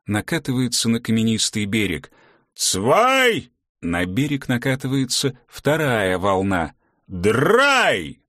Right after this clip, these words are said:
Все разом с грохотом ставят кружки на стол и садятся. Ни одна кнайпе не обходится без состязания, кто кого перепьёт.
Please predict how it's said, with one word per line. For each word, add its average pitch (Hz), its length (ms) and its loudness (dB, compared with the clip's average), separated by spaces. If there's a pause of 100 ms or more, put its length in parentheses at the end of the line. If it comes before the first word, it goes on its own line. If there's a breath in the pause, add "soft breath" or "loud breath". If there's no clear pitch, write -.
(160)
Все - 400 0
разом 113 680 0
с 82 180 -2
грохотом 123 800 0
ставят 123 480 0
кружки 127 460 0
на 90 180 0
стол 190 440 2 (340 soft breath)
и 170 100 -2
садятся. 92 680 -2 (760)
Ни 120 100 2
одна 127 380 2
кнайпе 139 440 0
не 120 100 2
обходится 110 600 -2
без 92 200 -2
состязания, 156 880 0
кто - 380 -2
кого 120 380 0
перепьёт. 92 800 -6